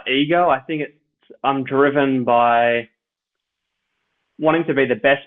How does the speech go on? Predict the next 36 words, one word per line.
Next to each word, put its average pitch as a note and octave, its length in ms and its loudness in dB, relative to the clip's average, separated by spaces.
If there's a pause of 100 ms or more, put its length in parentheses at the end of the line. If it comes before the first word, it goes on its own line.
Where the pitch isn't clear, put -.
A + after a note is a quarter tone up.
possible C3 420 -4
me A#2+ 260 -2
that A#2+ 120 -2
I G#2+ 100 -2
can. G#2+ 380 -6 (1600)
And, A#2+ 580 0 (160)
yeah, A#2 320 -2 (640)
I, C#3 60 2
I'm C3+ 240 0
like C#3 180 0
you. F3 140 2
I B2 80 4
don't, B2 200 2
I A#2+ 60 -8
don't C3+ 220 -4
want C3+ 200 -2
to C#3 60 -4
be A#2+ 140 -2
mediocre. A#2+ 520 0
I A2 80 0
don't A#2 180 -2
want A#2+ 200 -4
to B2+ 60 -2
be A#2 120 -2
normal. A#2 540 0
Like, A2+ 180 0 (580)
for C#3 80 0
me, B2+ 200 0
like, A#2+ 160 0
living C3+ 260 2
a A#2 60 -2
normal, A#2+ 640 -2 (140)
a C3 40 -8
normal B2+ 400 0
life, A#2 280 4
like, B2+ 120 -2